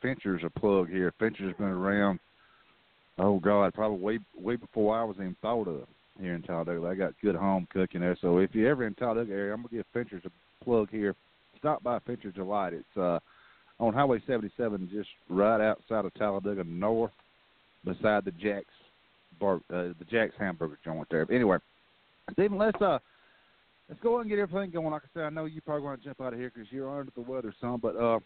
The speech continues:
I, I wanna, uh, I wanna play this, uh, this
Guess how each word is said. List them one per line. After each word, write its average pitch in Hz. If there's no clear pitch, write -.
I, 139
I 135
wanna, 196
uh, 131
I 120
wanna 202
play 196
this, 165
uh, 127
this 139